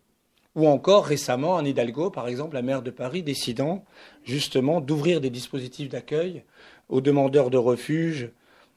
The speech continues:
ou encore le maire, euh, écologiste de Grande-Sainte qui, euh, euh, ouvre justement, euh, un centre, euh, pour faire disparaître la jungle de Grande-Sainte, ouvre un centre, euh, grâce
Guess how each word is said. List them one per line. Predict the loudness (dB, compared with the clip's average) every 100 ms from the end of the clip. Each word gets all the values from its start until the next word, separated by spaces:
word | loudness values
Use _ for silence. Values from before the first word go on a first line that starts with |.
| _ _ _ -6
ou | 4 4
encore | 6 6 6 6 4
le | 2
maire, | 2 4 4 2
euh, | -2 -4 -4 -6
écologiste | -6 -4 -4 -4 -4 -6
de | -6
Grande-Sainte | -6 -8 -6 -6 -6 -6 -10
qui, | -8 -4 -4 0
euh, | 2 2 0 -6 -20 -20 -4
euh, | 2 2 2 0
ouvre | 0 0 0 0 0
justement, | 0 -4 -2 0 2 0 0
euh, | 0 -2 0
un | -2
centre, | -2 0 0 -2 -6 -10 -12 _ _ _ -6
euh, | -4 -2 -4 -8 -10 -14
pour | -20 -4
faire | -2
disparaître | -2 -6 -4 0 0 0
la | -4 -2
jungle | 0 0
de | 2
Grande-Sainte, | 4 2 0 0 -2 -2 -6 -2
ouvre | 0 2 2
un | 0
centre, | 0 0 -2 -4 -6 -6 -6 -20 -20 _
euh, | -4 -4
grâce | -2 -2 -2 -4